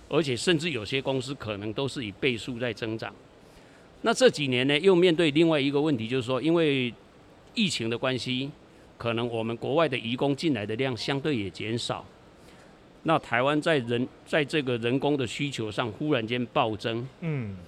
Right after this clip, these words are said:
Speaker 1: 所以这段时间大家可以看到，就是所有的东西都涨价。
Speaker 2: 对。
Speaker 1: 都涨价的原因，其实劳动力是一个很大的问题，因为劳工缺乏。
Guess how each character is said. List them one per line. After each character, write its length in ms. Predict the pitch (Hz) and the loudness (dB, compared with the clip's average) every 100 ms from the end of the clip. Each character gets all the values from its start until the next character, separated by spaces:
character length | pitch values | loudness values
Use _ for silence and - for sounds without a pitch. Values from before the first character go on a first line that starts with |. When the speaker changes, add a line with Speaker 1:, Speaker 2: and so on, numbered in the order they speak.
| - - | -20 -20
Speaker 1:
所 180 | - 175 | -2 4
以 60 | 180 | 4
这 160 | 180 | 4
段 100 | 180 | 4
时 160 | 170 139 | 4 2
间 140 | 143 | 0
大 140 | 160 165 | 2 4
家 120 | 156 | 4
可 140 | 143 | 2
以 140 | 151 120 | 0 0
看 200 | 131 143 | 0 0
到， 220 | 143 131 | 0 -2
就 180 | 127 160 | -2 -2
是 60 | |
所 240 | 135 - 175 | -2 0 2
有 80 | 143 | 2
的 140 | 135 | 0
东 180 | 147 143 | -2 -2
西 140 | 143 | -2
都 160 | 135 143 | 0 0
涨 180 | - 101 | -2 -8
价。 260 | 90 135 113 - - | -2 -2 -2 -14 -16
Speaker 2:
对。 180 | - 110 85 80 - - - | -12 -12 -12 -20 -20 -12 -2
Speaker 1:
都 80 | |
涨 160 | 220 160 | 0 2
价 160 | 156 180 | 4 4
的 80 | |
原 240 | 143 131 139 | 4 2 4
因， 120 | 160 | 4
其 200 | 147 147 | 2 -4
实 140 | 156 113 | -4 -2
劳 200 | 110 123 | -2 0
动 180 | 143 | 0
力 100 | 139 | -2
是 140 | 123 139 | -4 -6
一 80 | 127 | -4
个 80 | |
很 100 | 107 95 | -6 -4
大 120 | 123 | -4
的 120 | 107 | -4
问 140 | 117 110 | -4 -6
题， 160 | 98 101 | -8 -2
因 80 | 160 | 0
为 80 | 147 | 2
劳 140 | 120 | 0
工 160 | 127 135 | -2 -2
缺 220 | 135 131 | 0 -2
乏。 240 | 113 107 | -2 -10